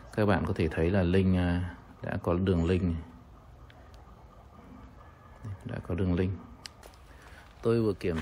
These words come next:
tra lại đường linh trên bàn thờ thì đúng là không, ờ, có linh, hương thì hết, ờ, bị tắt hết. Và có cái đồng tiền, ờ, thật. Nhiều người không biết thì, ờ, cứ cổ súy cho việc bỏ đồng tiền âm dương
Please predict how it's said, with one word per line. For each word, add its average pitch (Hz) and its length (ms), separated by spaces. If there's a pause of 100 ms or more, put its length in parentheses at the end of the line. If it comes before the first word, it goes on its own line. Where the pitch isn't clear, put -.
tra 117 280
lại 95 240
đường 90 240
linh 104 200
trên 101 220
bàn 87 340
thờ 87 300
thì 87 100
đúng 87 260
là 110 160
không, 110 220 (120)
ờ, 98 240
có 90 100
linh, 113 280 (160)
hương 107 380
thì 85 320 (680)
hết, 131 200 (560)
ờ, 85 200 (360)
bị - 60 (140)
tắt 123 200
hết. 143 180 (920)
Và 85 160 (140)
có 87 140
cái 92 100
đồng 98 240
tiền, 82 420
ờ, 78 320
thật. 101 180 (480)
Nhiều 98 200
người 87 240
không 113 200
biết 139 260
thì, 95 140
ờ, 82 240 (640)
cứ 139 120 (100)
cổ 101 240
súy 127 680
cho 120 220
việc 104 280
bỏ 80 400
đồng 90 240
tiền 87 280
âm 101 220
dương 117 420